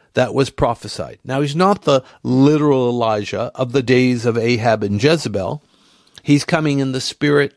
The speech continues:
and power of Elijah. He's coming in a ministry that is going to bring breakthrough, will bring division, will separate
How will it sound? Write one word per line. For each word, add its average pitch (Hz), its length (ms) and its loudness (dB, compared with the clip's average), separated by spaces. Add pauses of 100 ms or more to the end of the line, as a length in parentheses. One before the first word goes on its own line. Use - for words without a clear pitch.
and 139 200 -4
power 147 540 0
of 113 160 -6
Elijah. 107 580 -4 (200)
He's 131 200 0
coming 160 500 0 (1080)
in 156 160 4
a 143 60 4
ministry 143 720 2
that 131 220 2
is 123 160 -2
going 139 220 4
to 135 60 2
bring 123 300 2
breakthrough, 131 720 0 (340)
will 147 300 4
bring 135 320 2
division, 113 640 0
will 143 180 4
separate 120 760 0